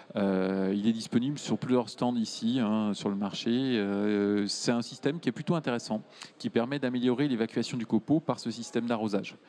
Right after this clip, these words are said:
Fractionnement et améliorer l'évacuation copeau. Donc c'est plutôt pas mal, euh, ça fonctionne bien, et puis ça apporte un petit plus aux machines dans lesquelles vous le mettez en œuvre.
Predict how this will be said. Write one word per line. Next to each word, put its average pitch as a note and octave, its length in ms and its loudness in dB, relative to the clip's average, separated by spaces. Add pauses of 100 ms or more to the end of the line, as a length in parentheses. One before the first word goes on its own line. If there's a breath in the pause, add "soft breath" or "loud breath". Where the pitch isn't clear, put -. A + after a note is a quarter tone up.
(240 loud breath)
Fractionnement B2 600 -2
et A#2+ 80 2
améliorer A2 400 2
l'évacuation A2 640 0
copeau. A2 380 -4
Donc G2+ 140 -6
c'est B2 100 0
plutôt - 280 -2
pas C#3+ 140 0
mal, A#2+ 280 -2 (500 loud breath)
euh, G#2 320 2
ça C#3+ 160 0
fonctionne C#3 320 -2
bien, G#2+ 260 -2 (440)
et A2+ 140 0
puis C3 180 -6
ça A#2 180 -2
apporte - 280 -4
un B2 60 -2
petit A#2 180 -8
plus - 300 -4
aux G2+ 160 2
machines G#2+ 340 -2
dans G#2+ 80 0
lesquelles G#2 220 0
vous G#2+ 100 -6
le G#2+ 60 -2
mettez G#2 180 0
en G2 140 -2
œuvre. - 260 -10